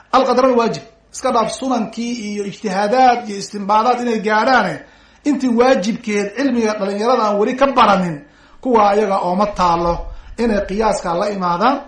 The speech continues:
dawaabidaa la imaadaan, dejiyaan oo dhahaan, "Maanta marxalad sirriyaan maraynaa, waan ka baxnay oo jahri baan gallay, xaaladdaasaan maanta taagannahay", iyagu uma taalo, mana dhihi karaan. Marjic baa loo baahan yahay marka.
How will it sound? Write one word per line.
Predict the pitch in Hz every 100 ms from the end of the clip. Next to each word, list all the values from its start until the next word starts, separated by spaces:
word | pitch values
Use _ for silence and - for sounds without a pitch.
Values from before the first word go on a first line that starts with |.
| - - - 156
dawaabidaa | 180 190 233 196 196
la | 214 208
imaadaan, | 190 180 185 240 247 - - _ -
dejiyaan | 185 208 226 240
oo | 214 208
dhahaan, | 202 220 214
"Maanta | 220 220
marxalad | 196 180 214 185
sirriyaan | 185 226 202
maraynaa, | 220 240 233 254 262 - - _ -
waan | 240
ka | 240
baxnay | 269 220 233
oo | 214 185
jahri | 233 214
baan | 220 226
gallay, | 240 254 269 262 - - _ 196
xaaladdaasaan | 233 240 247 220 220
maanta | 240 202
taagannahay", | 185 220 226 190 185
iyagu | 190 190
uma | 185 180 196
taalo, | 180 165 170 165
mana | 247 226
dhihi | 196 165
karaan. | 160 147 - - _ _
Marjic | 247 233 165 180
baa | 185 180
loo | 190
baahan | 170 165 160
yahay | 151
marka. | 160